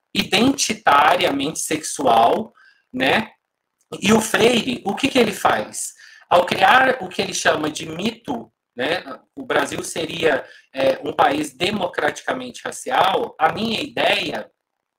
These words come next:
na pesquisa é, é pensar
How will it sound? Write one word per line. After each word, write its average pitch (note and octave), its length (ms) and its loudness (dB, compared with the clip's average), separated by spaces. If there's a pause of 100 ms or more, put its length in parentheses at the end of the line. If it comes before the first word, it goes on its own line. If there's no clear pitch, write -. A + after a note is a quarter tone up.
(100)
na C3 200 -6
pesquisa F#3 720 -6 (340)
é, D3 320 0
é - 40 4
pensar F#3 720 -2